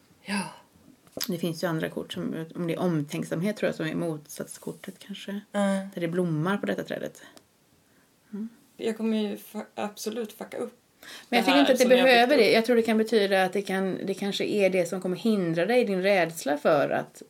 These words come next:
Speaker 2: förstöra. Det som hindrar
Speaker 1: Jag är
Speaker 2: dig
Speaker 1: nog inte rädd för att förstöra, det tänker jag att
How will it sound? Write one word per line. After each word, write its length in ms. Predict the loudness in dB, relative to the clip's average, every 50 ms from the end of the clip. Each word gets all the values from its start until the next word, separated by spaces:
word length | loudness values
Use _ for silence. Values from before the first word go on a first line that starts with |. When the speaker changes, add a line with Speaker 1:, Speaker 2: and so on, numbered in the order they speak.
| _ _ _
Speaker 2:
förstöra. 480 | -18 -16 -8 -4 -4 -4 -4 -4 -8 -10 -14 _ _ _ _ _ _ _ _ _ _ _ _ _ _ _ _ _ _ _ _ _ -20 -20 -20 -20 -18 -18 -18 -14
Det 180 | -10 -10 -6
som 160 | -4 -4 -2
hindrar 180 | 2 4 6 6
Speaker 1:
Jag 100 | 8 8
är 40 | 8
Speaker 2:
dig 100 | 8 6
Speaker 1:
nog 140 | 6 4 2
inte 220 | 0 0 0 0
rädd 240 | 0 0 0 -2 -4
för 140 | -8 -8 -10
att 100 | -10 -10
förstöra, 440 | -12 -8 -4 -2 0 0 0 -2
det 400 | -4 -4 -2 -2 -2 -2 -2 -4
tänker 360 | -8 -8 -8 -10 -8 -8 -8 -6
jag 140 | -4 -4
att 180 | -6 -8 -10 -16